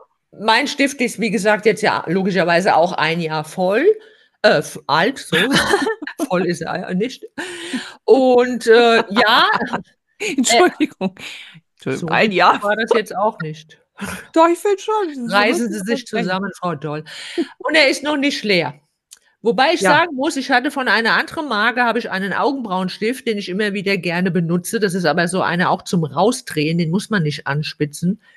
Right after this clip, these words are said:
Speaker 2: Mhm.
Speaker 1: Der ist ruckzuck leer. Der Stift ist so groß, wie alle Stifte eigentlich sind,
Speaker 2: Mhm.
Speaker 1: aber da drin ist bestimmt nur eine Mine von zwei Zentimeter.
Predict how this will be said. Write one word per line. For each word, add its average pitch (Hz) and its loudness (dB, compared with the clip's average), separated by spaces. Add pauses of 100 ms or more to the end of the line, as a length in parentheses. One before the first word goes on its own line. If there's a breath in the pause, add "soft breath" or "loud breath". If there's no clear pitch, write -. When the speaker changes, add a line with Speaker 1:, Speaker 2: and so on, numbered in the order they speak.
(220 loud breath)
Speaker 2:
Mhm. 226 4
Speaker 1:
Der 160 2
ist 165 -6
ruckzuck 220 -2
leer. 160 0 (280 soft breath)
Der 190 0
Stift - -6 (160)
ist - -4 (140)
so 254 -4
groß, 254 -4
wie 220 -6
alle 302 0
Stifte - -2
eigentlich 190 0
sind, - -4 (240)
Speaker 2:
Mhm. 170 -4
Speaker 1:
aber 190 4
da 208 4
drin 269 0
ist - -4
bestimmt 277 -4
nur 262 0
eine 196 2
Mine 233 0
von 190 -6
zwei 185 -2
Zentimeter. 147 -8